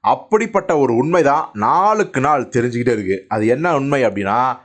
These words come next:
நம்ம சிறுத்தை சிவா இயக்கத்துல சூர்யா நடிப்புல வெளியான கங்குவா படத்தை வந்து எல்லாரும் எப்படிலாம் போட்டி போட்டு காலி பண்ணாங்க அப்படின்னு நம்ம எல்லாருக்குமே தெரியும். ஆனா, நம்ம அப்பவே சொல்லியிருந்தோம்,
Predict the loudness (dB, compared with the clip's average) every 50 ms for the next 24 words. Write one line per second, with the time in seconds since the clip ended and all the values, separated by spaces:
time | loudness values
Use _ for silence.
0 | _ _ _ _ _ -6 -4 -4 -2 0 -2 -2 0 0 -2 -2 0 -2 -2 0
1 | 2 2 2 2 2 2 0 0 -2 -2 -2 0 0 0 -2 0 0 0 2 2
2 | 2 2 0 0 0 0 -2 -2 0 0 0 0 0 0 0 -2 -2 -4 -6 -6
3 | -6 -6 -6 -4 0 2 2 2 2 0 0 -2 -4 -2 0 -2 -2 -2 -2 0
4 | 0 2 2 2 2 0 0 0 -2 -2 -2 -2 -4 -4 -4 -4 -2 -2 -2 -2
5 | -2 0 -2 -2 0 0 -2 0 2 0 0 0 -2 0 2 0 2 2 0 0
6 | -2 -2 -2 0 0 0 0 0 -2 -2 -2 -2 0 0 0 -2 -2 -2 -4 -4
7 | -2 -2 -2 0 2 2 0 0 -2 -10 -18 -20 -20 -20 -12 -4 -4 0 2 2
8 | 2 0 0 -2 -4 -2 0 0 0 2 2 2 2 4 4 2 2 2 2 2
9 | 2 0 0